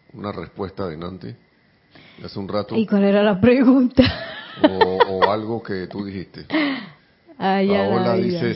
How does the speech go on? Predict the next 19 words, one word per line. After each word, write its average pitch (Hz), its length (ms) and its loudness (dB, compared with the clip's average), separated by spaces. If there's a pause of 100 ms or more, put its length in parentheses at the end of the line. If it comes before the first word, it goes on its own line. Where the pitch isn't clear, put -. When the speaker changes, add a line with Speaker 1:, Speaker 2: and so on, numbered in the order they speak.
Speaker 1:
"Sí, 127 180 -6
tranquila, 101 560 -6
cuando 92 260 -10
se 90 180 -12
pueda". 85 420 -8
No 95 120 -12
sé 101 280 -10 (160)
qué 101 240 -10
comentarios. 90 560 -12
Speaker 2:
¿Qué - 160 -20 (720)
Speaker 1:
Sí. 226 60 0
Speaker 2:
es 233 340 2
eso 247 140 2
que 233 120 2
yo 208 140 4
le 208 280 0
estoy 214 200 0
diciendo 208 340 0
que 165 300 -4